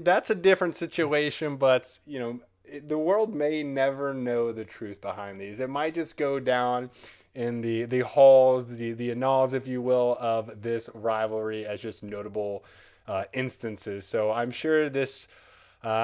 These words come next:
I think this was the first. It will certainly not be the last because this rivalry is going to continue to get heated and heated. And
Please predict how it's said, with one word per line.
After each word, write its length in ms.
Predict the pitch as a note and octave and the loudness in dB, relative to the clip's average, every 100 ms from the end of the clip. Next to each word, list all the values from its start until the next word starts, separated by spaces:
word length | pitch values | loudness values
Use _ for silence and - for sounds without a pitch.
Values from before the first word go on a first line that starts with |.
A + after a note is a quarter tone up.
| A#2 | 0
I 40 | |
think 320 | A2+ C#3+ F#3+ | 0 0 2
this 160 | A3+ E3 | 0 -2
was 160 | C3+ B2+ | -4 -4
the 80 | |
first. 580 | B2+ B2+ C#3 G3 - - - | 0 4 4 2 -8 -14 -8
It 180 | A#2+ A#2 | -6 -4
will 480 | A#2+ A2+ A2 A2+ B2 | -2 0 -2 -4 -6
certainly 720 | - - A#3+ - F#3 C3+ A#2+ | 0 6 6 6 -2 -2 -4
not 300 | A2+ A2+ A2 | -4 -8 -8
be 160 | A#2 | -8
the 160 | A2+ A2 | -2 0
last 680 | G#2+ G#2 A#2 A#2 C#3 - - | 0 0 0 -2 -6 -10 -14
because 380 | A2+ - A2+ A#2 | -12 -6 -6 -6
this 180 | C3+ | -4
rivalry 440 | C3 B2+ C3 C#3+ C3 | 0 2 2 -2 -8
is 100 | A2+ | -8
going 280 | A#2 A#2 A#2 | -8 -8 -8
to 100 | A#2 | -10
continue 440 | B2 - G#2 G#2+ | -12 -10 -12 -12
to 140 | - | -12
get 200 | A2+ A#2 | -10 -10
heated 460 | G#2 G2+ G2 G#2 G2+ _ _ _ _ _ | -10 -12 -10 -10 -14 _ _ _ _ _
and 200 | A2+ C3 | -10 -8
heated. 440 | C#3+ F#3 D#4+ F#2+ F2+ | -6 -6 -6 -8 -12
And 320 | G#2+ B2 A#2+ | -10 -8 -8